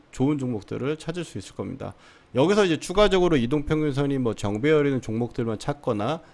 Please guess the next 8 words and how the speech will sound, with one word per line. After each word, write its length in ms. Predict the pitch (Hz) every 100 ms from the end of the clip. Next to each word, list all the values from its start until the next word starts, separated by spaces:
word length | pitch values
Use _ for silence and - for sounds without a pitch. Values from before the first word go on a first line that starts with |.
| -
이런 200 | 131 185
부분은 260 | 165 170
조건을 400 | - 110 165 165
또 100 | -
추가하시면 600 | - - 185 175 - 175
돼요. 220 | 113 98 -
근데 260 | 120 110 104 - - -
다만 480 | - 156 156 127